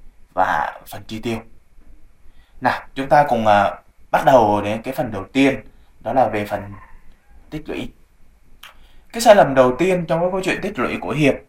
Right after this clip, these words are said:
à, đó chính là không có cái kế hoạch, không có kế hoạch theo dõi tài chính. Không có kế hoạch theo dõi tài chính là cái gì? Không, mình, mình không biết là theo dõi cái tiền mình làm ra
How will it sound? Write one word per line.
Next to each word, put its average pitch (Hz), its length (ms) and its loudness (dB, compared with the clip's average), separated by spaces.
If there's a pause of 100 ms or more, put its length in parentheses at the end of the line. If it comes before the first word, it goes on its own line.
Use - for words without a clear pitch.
(320)
à, 101 380 2 (360)
đó 127 160 2
chính 151 160 -6
là 113 500 2 (920)
không 151 400 -2
có 139 340 -4
cái 165 140 -8 (160)
kế 147 220 -2
hoạch, 180 280 -8 (1500)
không 139 220 -6
có 127 140 -12
kế 147 120 -8
hoạch 160 320 -8
theo 131 200 -4
dõi - 220 -8
tài 113 140 -14
chính. 107 220 -12 (2500)
Không 196 180 -2
có 196 40 -4
kế 202 140 -6
hoạch 208 200 2
theo 180 160 -2
dõi - 140 -2
tài 131 160 0
chính 143 180 -6
là 175 80 -8
cái 123 100 -12
gì? 120 180 -10 (160)
Không, 170 220 -8
mình, 113 220 -8
mình 113 140 -6
không 156 180 -6
biết 196 200 -6
là - 120 -10
theo 139 180 -6
dõi 107 280 -4
cái 165 160 -12
tiền 117 340 -2
mình 104 160 -10
làm 104 220 -8
ra 120 260 -8